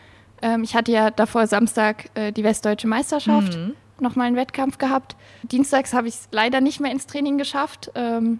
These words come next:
Speaker 1: weil ich im Moment jetzt wieder mit Uni mehr zu tun hab. Ich hatte jetzt, die letzten Wochen waren etwas entspannter, was fürs Bouldern super war,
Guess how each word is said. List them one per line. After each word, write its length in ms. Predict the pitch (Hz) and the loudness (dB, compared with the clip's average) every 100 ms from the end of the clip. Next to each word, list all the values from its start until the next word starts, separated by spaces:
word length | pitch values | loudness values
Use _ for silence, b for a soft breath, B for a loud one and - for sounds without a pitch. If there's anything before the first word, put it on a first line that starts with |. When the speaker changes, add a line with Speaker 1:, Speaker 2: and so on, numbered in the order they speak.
| - - | -6 -2
Speaker 1:
weil 160 | 226 | -2
ich 160 | 233 - | -2 -6
im 80 | 233 | 0
Moment 360 | 233 226 233 240 | 2 2 0 0
jetzt 280 | 233 - 233 | -2 -4 0
wieder 180 | 220 | 2
mit 180 | 220 226 | 2 0
Uni 360 | 233 226 214 220 - - | 0 0 0 -4 -10 -4
mehr 220 | 226 226 | -2 -2
zu 100 | 226 | -6
tun 320 | 254 254 247 | -2 0 0
hab. 200 | 240 - B B B 226 | -2 -6 B B B -10
Ich 140 | - | -2
hatte 160 | 226 233 | 0 2
jetzt, 420 | 220 220 - - | 0 0 -8 -4
die 60 | |
letzten 400 | 220 233 - 233 | 0 0 0 2
Wochen 320 | 233 269 262 226 | 2 2 0 0
waren 180 | 208 | -2
etwas 300 | 208 - 214 | -6 -6 -6
entspannter, 640 | - 208 - 240 311 302 294 - - - - | -6 -6 -2 -2 0 -2 -4 -12 -20 -14 -4
was 320 | 214 - 247 - | -4 -4 -14 -8
fürs 340 | - 233 - - - | 0 0 -2 -16 0
Bouldern 380 | 254 262 233 233 | 4 6 4 4
super 340 | 339 294 269 | 2 2 0
war, 240 | 262 285 | 0 -4